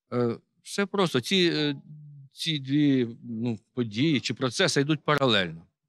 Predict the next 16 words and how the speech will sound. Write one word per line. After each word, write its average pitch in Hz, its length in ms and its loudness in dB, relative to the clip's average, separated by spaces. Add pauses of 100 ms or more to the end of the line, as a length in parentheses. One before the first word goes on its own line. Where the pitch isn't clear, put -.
(720)
Паніка, 175 420 4
вона 139 200 4
не 135 120 4
тільки 190 300 -2
в 165 40 0
нас, 156 220 0
паніка 151 420 -2
у 131 40 0
всьому 120 340 -2
світі. 107 360 -8
Люди 156 240 -4
так 123 260 -4
влаштовані, 110 420 -2
вони 110 200 0
бояться. 87 580 -12
Але 127 280 -2